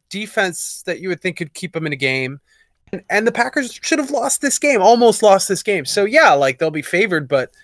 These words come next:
I don't know. You see the Vikings game, you see the Jacksonville game, and the Vikings are much better. We've talked about that, but, like,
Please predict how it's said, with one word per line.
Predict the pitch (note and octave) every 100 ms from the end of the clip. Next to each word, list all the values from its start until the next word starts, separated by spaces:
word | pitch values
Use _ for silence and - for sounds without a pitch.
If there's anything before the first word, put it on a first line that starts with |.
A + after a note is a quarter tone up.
| _ _ _ _ _ _ - -
I | -
don't | A3
know. | A#3+
You | E3+
see | -
the | F#3+
Vikings | E3 F3+ G3+ F3
game, | F#3+ E3+
you |
see | -
the | D#3
Jacksonville | D3+ D3+ E3 C#3+ C#3
game, | C#3+
and | C#3
the |
Vikings | C#3 F3+ E3 C#3
are |
much | C#3+ C#3+ -
better. | B2 A#2+
We've | A#2+
talked | - B2 G#2+
about | A2
that, | A#2+ A#2
but, | A2+
like, | B2+ C3